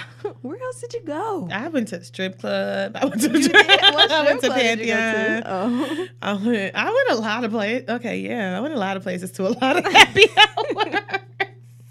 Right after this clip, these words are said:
Speaker 1: Well.
Speaker 2: I couldn't even tell you what the fucking happy hours was, <laughs> though.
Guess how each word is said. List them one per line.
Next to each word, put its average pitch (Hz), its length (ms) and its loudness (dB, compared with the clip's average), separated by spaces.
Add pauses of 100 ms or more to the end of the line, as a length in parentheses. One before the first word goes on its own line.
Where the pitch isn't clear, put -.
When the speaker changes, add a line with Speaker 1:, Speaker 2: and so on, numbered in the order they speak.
(540)
Speaker 1:
Well. 180 160 -10
Speaker 2:
I 294 80 4
couldn't 285 220 0
even 233 220 0
tell 226 160 -2
you 208 100 0
what 202 160 -2
the 190 120 -2
fucking 202 300 -2
happy 190 300 -2
hours 175 360 -2
was, 190 520 0
<laughs> 269 160 2
though. 302 480 4